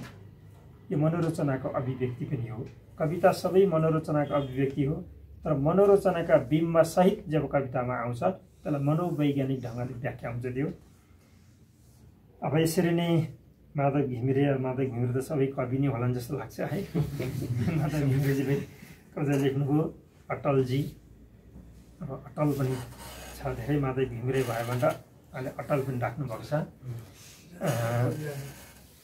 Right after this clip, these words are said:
अब उहाँले सपनाको महानगर, आफू बसिरहेको ठाउँ, यो महानगर पनि अरू महानगर नभएर काठमाडौँ महानगर नै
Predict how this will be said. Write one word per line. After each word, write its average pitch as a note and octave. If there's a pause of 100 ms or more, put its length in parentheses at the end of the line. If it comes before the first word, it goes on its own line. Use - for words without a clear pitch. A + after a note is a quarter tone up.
(200)
अब C#3 (520)
उहाँले C#3+ (760)
सपनाको C#3+
महानगर, B2 (840)
आफू -
बसिरहेको B2+
ठाउँ, - (540)
यो D#3
महानगर C3
पनि C#3+
अरू C#3+
महानगर B2+
नभएर B2
काठमाडौँ C3+
महानगर A#2+
नै D3+